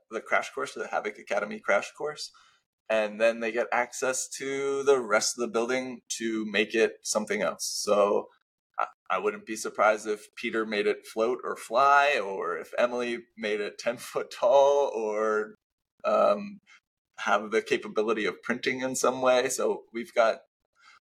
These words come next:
um, a bunch of junk around that they can use, and I'm excited to see what comes together from that. Um, like, in the Pit Club, we, we,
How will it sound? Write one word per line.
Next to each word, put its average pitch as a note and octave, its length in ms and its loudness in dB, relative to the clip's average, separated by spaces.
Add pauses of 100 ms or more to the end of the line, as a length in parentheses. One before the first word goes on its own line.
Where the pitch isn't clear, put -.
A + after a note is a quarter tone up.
(120)
um, G#2 580 -4 (280)
a - 40 -4
bunch G#2+ 240 -2
of G#3 60 -12
junk - 300 -2
around D3+ 240 -4
that D3 160 -12
they C#3 100 -6
can C#3 180 -8
use, D3+ 460 -8
and A#2 440 2 (160)
I'm A2+ 360 2 (100)
excited A2 400 2
to A2+ 60 -4
see A2+ 440 -6 (180)
what - 240 0
comes A2 220 -4
together G#2 280 2
from - 180 -10
that. G#2+ 260 2 (960)
Um, - 100 -14 (180)
like, G#2+ 140 -10
in B2 80 -4
the A#2+ 100 2
Pit - 200 -8
Club, C#3 240 2
we, B2+ 300 -2
we, B2 460 -4